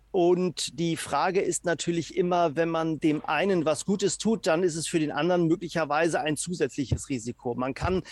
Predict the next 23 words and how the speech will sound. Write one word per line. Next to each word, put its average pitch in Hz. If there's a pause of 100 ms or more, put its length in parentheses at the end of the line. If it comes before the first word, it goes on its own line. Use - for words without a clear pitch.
(220)
bei 147
diesen, 151
bei 143
dieser 147
Wetterbeeinflussung 160
eben 151
nicht 180
gleichmäßig 160
für 160
gute 175
Dinge 147
sorgen, 123
sondern 139
man 139
nimmt 214
immer 202
auch 170
an 160
irgendeiner 175
Stelle 151
wieder 139
Wasser 135
weg. 123